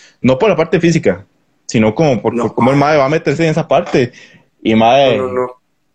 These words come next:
Speaker 2: No, no, no, mae, vea, termi-, o sea, váyase ya de este streaming, eh, de este streaming, de esta gaceta, yo lo termino solo. Y vaya y se pone a ver la película que el mae tiene con Russell Crowe, que son, este, dos detectives.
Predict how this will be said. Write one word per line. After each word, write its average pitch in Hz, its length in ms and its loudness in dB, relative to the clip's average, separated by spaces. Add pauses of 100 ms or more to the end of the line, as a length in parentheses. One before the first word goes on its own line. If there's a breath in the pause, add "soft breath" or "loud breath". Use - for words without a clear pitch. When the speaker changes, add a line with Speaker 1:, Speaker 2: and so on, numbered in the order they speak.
(1400)
Speaker 2:
No, 165 140 0
no, 170 100 2
no, 180 140 2
mae, 170 240 2
vea, 147 380 0
termi-, 143 360 0
o 143 60 -4
sea, 135 400 -2
váyase 165 420 0
ya 175 140 0
de 185 60 0
este 180 160 -2
streaming, 190 480 -2
eh, 147 180 2
de 117 80 0
este 113 180 -8
streaming, 113 340 -6
de 127 80 -4
esta 165 180 -4
gaceta, 151 440 -2
yo 143 140 -2
lo 170 160 -2
termino 139 420 -2
solo. 156 440 0 (280)
Y 143 120 -4
vaya 202 260 2
y 202 60 0
se 180 80 2
pone 196 240 0
a 202 60 2
ver 208 80 2
la 208 120 -2
película 170 380 -4
que 135 80 -12
el 127 60 -8
mae 160 160 -2
tiene 175 280 0
con 139 160 -8
Russell 160 340 -2
Crowe, 165 300 2
que 127 80 -6
son, 156 480 -2 (220)
este, 107 680 -6
dos 139 220 -2
detectives. - 800 -4